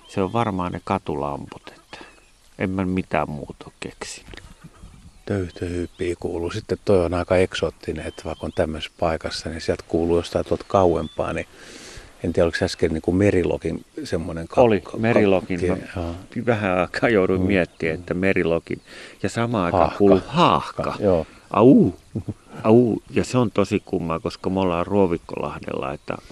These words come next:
Speaker 1: haahkan yleensä mieltää tota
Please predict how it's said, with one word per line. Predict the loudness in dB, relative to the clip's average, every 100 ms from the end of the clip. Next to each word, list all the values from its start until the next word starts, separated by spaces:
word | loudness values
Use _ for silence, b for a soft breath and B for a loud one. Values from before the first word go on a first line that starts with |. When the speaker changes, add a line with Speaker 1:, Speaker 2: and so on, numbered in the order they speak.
| -14
Speaker 1:
haahkan | -2 0 0 -6 -8 -8
yleensä | -8 -6 -6 -10 -14 B B B B B B -2
mieltää | 0 2 0 -4 -10 -10 -10
tota | -14 -12 -12 -12